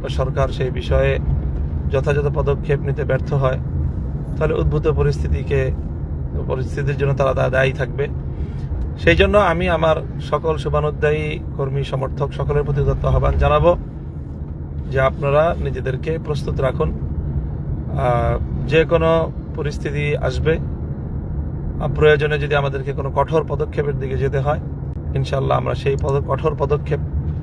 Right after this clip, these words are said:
নিতেও কুণ্ঠিত হব না। এটা আমাদের প্রত্যয়, এটাই আমাদের মনোভাব। এই মুহূর্তে আমি, এ, এতটুকু বলছি যে আমরা এটা নিয়ে, এ, চিন্তা করছি এবং ইতিমধ্যে কয়েকটা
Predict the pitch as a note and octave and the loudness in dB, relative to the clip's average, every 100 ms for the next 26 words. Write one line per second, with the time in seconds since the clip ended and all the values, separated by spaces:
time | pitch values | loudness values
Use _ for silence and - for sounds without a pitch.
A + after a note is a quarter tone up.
0 | - - - C#3+ D#3 C#3+ D#3+ D3+ D3 C#3+ | -4 -4 -2 2 4 4 2 0 0 0
1 | C3+ B2+ A#2+ - - - - - - - | 0 0 0 -4 -6 -6 -8 -8 -6 -6
2 | - - - C3+ C#3+ C#3 C3+ C3+ C3 C3+ | -6 -6 -2 2 4 6 4 2 -2 0
3 | B2+ C3 D3 C#3+ C3+ D3 D3+ F3 - - | 0 -2 0 -2 0 2 2 0 -6 -6
4 | - - C#3 C3+ B2+ C3 B2+ C3 C3+ D3+ | -6 -4 0 0 0 0 0 2 4 4
5 | D#3 - - - - - - - - - | 4 0 -6 -6 -8 -8 -8 -8 -6 -6
6 | - E3 F3 F3+ G3 - G3+ G3+ G3 F#3+ | 0 2 2 4 2 4 4 6 4 2
7 | - - D#3+ C3 C3 C3+ C3+ C3 - - | -4 -6 -4 -4 -2 -2 -2 -4 -6 -6
8 | - - - B2+ B2 - C3+ C#3 C#3 C#3+ | -6 -4 -2 -2 -2 -2 -2 -2 0 2
9 | C3+ D3 - C#3 - - - - - - | 4 2 0 -4 -4 -6 -6 -6 -6 -2
10 | C3+ B2+ C3 C3 D3 C#3+ C3+ C3 - - | 0 2 2 2 2 2 2 0 2 2
11 | - - - - C3 - C#3+ C#3 C3+ C#3+ | 2 0 -2 0 0 2 2 2 2 2
12 | - D#3+ D3 C#3 C#3+ C3+ C3+ B2+ D3+ C3+ | 2 2 2 2 0 0 0 0 0 2
13 | C3 B2+ - C3+ B2+ | 2 0 2 2 2